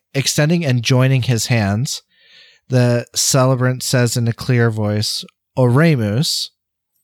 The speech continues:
and then, uh, sorry, sorry, he says that before he ascends the altar. Excuse me.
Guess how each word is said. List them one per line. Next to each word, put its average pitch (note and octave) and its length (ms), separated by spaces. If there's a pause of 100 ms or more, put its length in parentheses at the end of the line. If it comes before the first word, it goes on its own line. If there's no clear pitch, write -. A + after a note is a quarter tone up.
(400)
and B2 140
then, A#2 320 (540)
uh, G#2+ 400
sorry, A2 380 (200)
sorry, B2 280
he A2 160
says D#3 260
that C3+ 180
before B2+ 340
he A2+ 160
ascends G2+ 340
the G#2+ 120
altar. F#2+ 360 (100)
Excuse - 380
me. G2+ 200